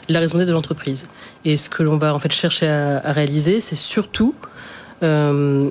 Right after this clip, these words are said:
des démarches d'écoute, des démarches de, actives aussi de, d'ateliers, euh, pour réussir à faire en sorte qu'on, on arrive à collecter le, au maximum, euh, ces attentes,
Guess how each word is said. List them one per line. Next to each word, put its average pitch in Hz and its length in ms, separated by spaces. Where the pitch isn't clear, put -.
des 170 140
démarches 190 320
d'écoute, 214 500
des 160 120
démarches 165 500
de, 151 560
actives 208 440
aussi 190 480
de, 151 240
d'ateliers, 160 480
euh, 156 180
pour 156 200
réussir 190 560
à 160 80
faire 151 180
en 156 40
sorte 196 280
qu'on, 151 460
on 156 120
arrive 160 260
à 143 340
collecter 220 440
le, 160 240
au 160 80
maximum, 180 600
euh, 151 140
ces 180 220
attentes, 170 460